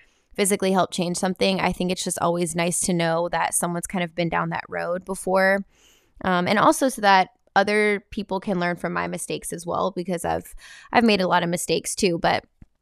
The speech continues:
all of that's just kind of bringing me around to the episode today and mostly what I wanna talk about in the first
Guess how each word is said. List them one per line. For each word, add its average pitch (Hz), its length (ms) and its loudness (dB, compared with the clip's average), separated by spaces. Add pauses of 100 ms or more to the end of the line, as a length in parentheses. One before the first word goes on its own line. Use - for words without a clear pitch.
(500)
all 226 160 8
of 240 80 6
that's 190 240 0
just 185 160 -8
kind 202 160 -4
of 175 80 -6
bringing 185 200 -6
me 175 120 -6
around 175 360 -6
to 170 320 -10
the - 120 -6
episode - 460 -6
today 156 420 -4
and 156 380 -6 (320)
mostly 185 320 -2
what 180 100 -4
I 175 80 -2
wanna 170 160 -2
talk 170 240 -6
about - 300 0
in 175 160 -2
the 175 80 -4
first - 580 -4